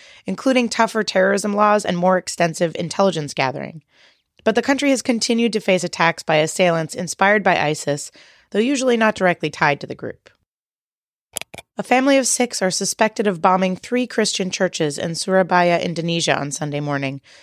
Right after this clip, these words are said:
killing thirteen people, including themselves, and injuring more than forty. Investigators believe that the attacks were carried out by a single family, a couple and their four children aged nine, twelve, sixteen, and eighteen.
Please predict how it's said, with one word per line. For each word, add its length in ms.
killing 260
thirteen 460
people, 340
including 460
themselves, 640
and 100
injuring 400
more 220
than 140
forty. 500
Investigators 640
believe 320
that 100
the 120
attacks 420
were 40
carried 300
out 180
by 100
a 80
single 340
family, 500
a 60
couple 400
and 180
their 100
four 240
children 560
aged 380
nine, 460
twelve, 520
sixteen, 640
and 160
eighteen. 560